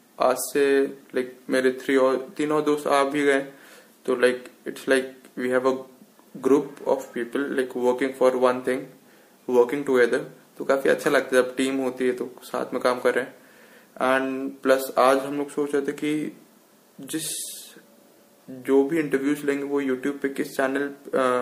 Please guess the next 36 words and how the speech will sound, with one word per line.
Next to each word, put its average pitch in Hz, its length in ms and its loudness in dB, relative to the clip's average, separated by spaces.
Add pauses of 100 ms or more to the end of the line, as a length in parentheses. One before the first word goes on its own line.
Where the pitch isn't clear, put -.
(1200)
किस 139 200 -6
नाम 135 160 -2
के 139 60 -4
चैनल 131 320 0
पे 135 140 -2
डालेंगे। 131 380 0 (480)
तो 131 440 4
today 139 200 4
we, 143 540 -6
we 127 160 0
were 143 160 0
thinking 143 300 -4
कि 143 120 -2
यार 143 200 2 (640)
अगर 123 220 0
चैनल 127 400 0
बना 127 280 2
ही 135 140 -4
रहे 127 160 2
हैं, 135 220 -8 (480)
it - 60 -10
should 147 260 2
have 147 140 2
a 139 120 2
good 139 120 6
name। 127 220 0 (600)
तो 135 380 2
we 123 100 2
have 139 200 0
decided 139 360 -4
कि - 100 -8
उसका 156 580 -2
नाम 143 420 -4 (220)
वन 131 140 2
परसेंट 147 460 -4
रखेंगे, 131 500 -8